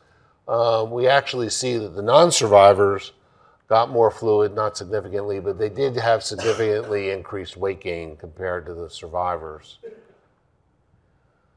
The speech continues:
Uh, how much of that fluid actually remains intravascular after you give a bolus? And this was, uh, a rat, uh, animal model. I like animal models published by first authors named Bark. Um,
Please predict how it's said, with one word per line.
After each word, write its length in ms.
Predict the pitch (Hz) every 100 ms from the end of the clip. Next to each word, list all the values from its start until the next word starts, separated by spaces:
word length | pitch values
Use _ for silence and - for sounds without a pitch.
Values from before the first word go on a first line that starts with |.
| _
Uh, 340 | - 156 165 165
how 220 | - 226
much 220 | 240 -
of 60 | 208
that 180 | 190 180
fluid 320 | 185 180 170
actually 400 | 175 165 165 156
remains 480 | 147 143 143 139 135
intravascular 1000 | 135 151 156 196 196 - 107 87 90 95
after 200 | 90 -
you 100 | 90
give 240 | 87 87
a 40 | 85
bolus? 540 | 78 95 87 90 -
And 120 | 104
this 200 | 113 117
was, 340 | 117 104 92 -
uh, 840 | 104 104 101 101 98 117 123 131 - - - 131 - _ 539 571 494 466 466 -
a 120 | - 101
rat, 540 | 95 104 107 117 _ -
uh, 300 | 95 95 117
animal 400 | 104 101 101 95
model. 260 | 92 95
I 60 | 95
like 280 | 101 110 101
animal 320 | 101 98 92
models 400 | 95 95 95 -
published 420 | - 95 92 -
by 120 | 87
first 360 | 85 98 92 -
authors 420 | 92 90 87 -
named 260 | 90 80 71
Bark. 440 | 92 95 - - _ _ - - - - - -
Um, 600 | 107 104 101 98 95